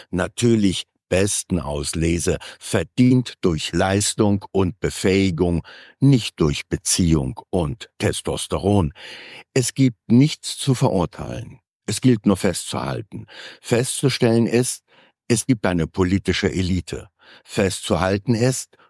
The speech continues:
Zuneigung und politischer Einfluss widersprechen sich nicht. Es hat sich ein politischer Komplex herausgebildet.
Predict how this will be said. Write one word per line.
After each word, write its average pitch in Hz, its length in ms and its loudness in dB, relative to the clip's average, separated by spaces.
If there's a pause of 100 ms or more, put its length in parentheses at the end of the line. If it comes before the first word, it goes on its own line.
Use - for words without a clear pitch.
Zuneigung 104 920 4
und 95 320 0
politischer 87 640 -2
Einfluss 87 720 -2 (240)
widersprechen 92 880 -2
sich - 280 -10
nicht. - 380 -14 (800)
Es 120 120 0
hat 123 160 2
sich 151 320 0
ein 92 420 2
politischer 101 720 0
Komplex - 720 -4
herausgebildet. 69 880 -10